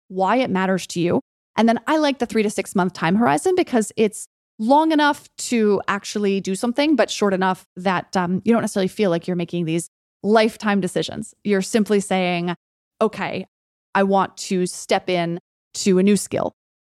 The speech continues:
And it may seem counterintuitive, frankly, when you're burnt out. Obviously, if you have the time to take a vacation, take a mental health day, those are very powerful things as well and very necessary, right?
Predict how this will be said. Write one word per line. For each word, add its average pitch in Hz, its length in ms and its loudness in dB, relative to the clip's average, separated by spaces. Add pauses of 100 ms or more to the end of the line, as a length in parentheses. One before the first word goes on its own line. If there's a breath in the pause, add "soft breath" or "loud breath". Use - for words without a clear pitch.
(140)
And 294 120 2
it 320 100 -2
may 330 180 2
seem 302 420 -2
counterintuitive, 240 720 0
frankly, 180 320 -2
when 190 140 2
you're 190 140 2
burnt 170 240 0
out. 135 180 0
Obviously, 254 380 0
if 220 80 -2
you 226 100 2
have 208 160 -2
the 196 80 -4
time 214 320 -2
to 196 100 -2
take 196 300 -6 (300)
a - 20 -4
vacation, 185 640 0
take 208 200 -2
a 202 40 2
mental 185 260 2
health 202 300 0
day, 190 260 0 (300)
those 214 400 4 (100)
are 196 120 0
very 202 360 0
powerful 185 420 -2
things 175 240 -6
as - 140 -10
well 165 300 0 (400)
and 254 100 4
very 294 160 4
necessary, 180 460 -2
right? 196 260 0